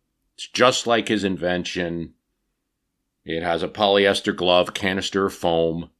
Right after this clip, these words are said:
Kids like it. Um, I don't know that parents like it. I think you could ruin the house with it, but maybe that ship has sailed. Kids do seem to like it. Kimball sued Marvel in nineteen ninety-seven, alleging that, among other things,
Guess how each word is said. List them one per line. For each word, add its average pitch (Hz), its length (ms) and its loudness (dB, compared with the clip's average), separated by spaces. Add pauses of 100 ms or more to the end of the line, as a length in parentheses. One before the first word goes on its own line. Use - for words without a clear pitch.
(160)
Kids 120 380 0
like 107 380 2
it. - 240 -4 (480)
Um, 85 640 0
I 113 80 4
don't 123 100 4
know 117 120 6
that 87 180 -4
parents 113 480 2
like 139 180 4
it. 101 80 4
I 98 60 2
think 104 180 -4
you 104 80 -6
could 87 140 -2
ruin 98 240 2
the 78 60 -6
house 120 340 0
with 123 160 -2
it, 120 200 -2
but 87 220 -8 (140)
maybe 82 240 -6
that 85 180 -6
ship - 280 -8
has - 120 -8
sailed. 85 460 -4 (760)
Kids 107 280 -2
do 104 180 2
seem 95 280 -4
to 87 60 -4
like 85 320 0
it. 78 220 -6 (640)
Kimball 196 280 4
sued 151 320 6
Marvel 104 460 4
in 95 300 -4
nineteen 113 440 -2
ninety-seven, 82 680 -6 (600)
alleging 127 600 2
that, 120 100 4
among 107 340 2
other 123 200 2
things, 82 720 -6